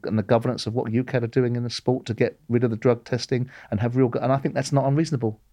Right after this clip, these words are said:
It's not disrespectful, and that's what I mean when I say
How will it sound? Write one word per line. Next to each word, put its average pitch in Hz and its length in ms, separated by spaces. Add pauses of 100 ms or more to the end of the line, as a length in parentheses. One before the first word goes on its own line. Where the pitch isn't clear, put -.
(400)
It's - 160
not 156 140
disrespectful, 135 540
and 127 80
that's 139 140
what 127 120
I 120 100
mean 120 380 (420)
when 120 120
I 120 100
say 113 460